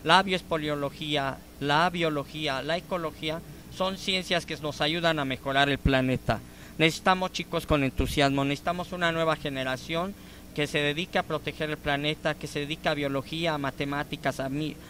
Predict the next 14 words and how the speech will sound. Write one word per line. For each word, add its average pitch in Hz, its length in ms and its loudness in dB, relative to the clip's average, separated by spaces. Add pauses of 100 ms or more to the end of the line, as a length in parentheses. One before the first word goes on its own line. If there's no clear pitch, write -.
a 135 100 2
química, 190 520 4
a 139 40 8
física, 165 580 2 (340)
que 165 100 8
la 156 140 8
colección 160 500 4
que 208 140 4
presenta 165 460 4
el 143 60 0
Fondo 165 240 -2
de 147 120 4
Cultura 151 560 6
es 156 140 0